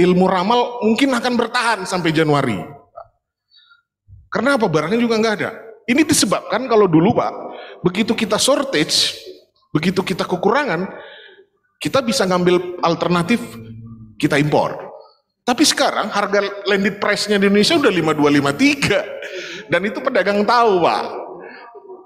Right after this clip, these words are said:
Sehingga dia bilang, "Petani, pedagang tahu bahwa ya udah, kita tahan aja harga," misalnya gitu, Pak. Karena pemerintah no option untuk impor.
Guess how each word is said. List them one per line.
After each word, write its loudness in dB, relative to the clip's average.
Sehingga 2
dia 2
bilang, 0
"Petani, 0
pedagang 0
tahu 0
bahwa 0
ya 2
udah, 0
kita -4
tahan -2
aja 2
harga," 2
misalnya 0
gitu, -2
Pak. -8
Karena -2
pemerintah 2
no 2
option 2
untuk 2
impor. 0